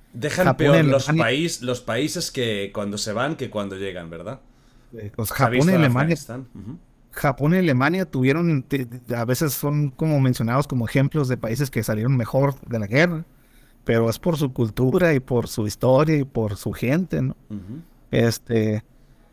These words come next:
Speaker 2: pero los americanos no han tenido un buen track record acá últimamente, eh,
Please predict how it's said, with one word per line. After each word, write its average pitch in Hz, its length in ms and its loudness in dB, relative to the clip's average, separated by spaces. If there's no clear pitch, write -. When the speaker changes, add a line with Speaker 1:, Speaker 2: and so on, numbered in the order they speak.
Speaker 2:
pero 113 320 0
los 104 160 -4
americanos 113 600 0
no 147 100 0
han 147 80 -2
tenido 151 280 2
un 151 140 -2
buen 151 180 2
track 147 280 0
record 143 460 0
acá 127 280 0
últimamente, 131 640 0
eh, 104 220 -6